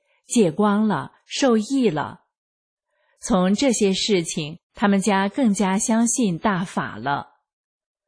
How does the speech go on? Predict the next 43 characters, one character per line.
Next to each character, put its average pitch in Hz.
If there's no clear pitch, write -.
老 196
太 202
太 170
第 240
二 254
次 185
阳 165
了 196
的 170
时 156
候， 156
我 185
又 226
照 175
顾 156
她 160
四 160
天， 156
她 180
四 208
天 196
后 170
康 214
复 214
了。 -
她 196
家 180
儿 170
女 175
说 160
：“你 208
天 254
天 247
和 202
我 180
妈 165
在 185
一 185
起， -
你 226
咋 233
没 160
阳？” 151